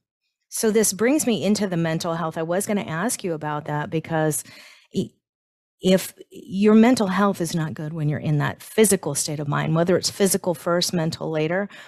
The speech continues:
or whatever the off balance is, um, what I worry about in telling people, and, and I love that you share your story, and I'm very open with mine, but my worry is that when we're like, "Oh, everybody's beautiful," and they are inside,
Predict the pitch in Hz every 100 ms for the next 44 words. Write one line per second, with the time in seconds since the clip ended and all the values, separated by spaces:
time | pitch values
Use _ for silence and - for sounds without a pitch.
0 | - - 175 175 175 180 175 170 - 160
1 | 147 - 160 156 151 - - 165 151 -
2 | 165 - _ - - - _ 175 165 104
3 | - 208 190 185 180 180 190 208 220 226
4 | 190 180 160 175 - 180 180 180 180 170
5 | 160 165 - _ - 165 165 165 190 -
6 | 170 160 160 165 170 113 156 - 170 165
7 | 151 180 180 165 180 202 185 175 180 180
8 | 180 170 170 175 202 180 170 165 165 -
9 | - - - _ _ _ _ _ _ _
10 | 208 202 196 190 208 254 233 185 - 165
11 | 165 180 175 170 170 170 - 208 - 202
12 | 214 240 196 190 175 - 202 185 175 -
13 | 175 175 170 165 160 165 - 165 - 180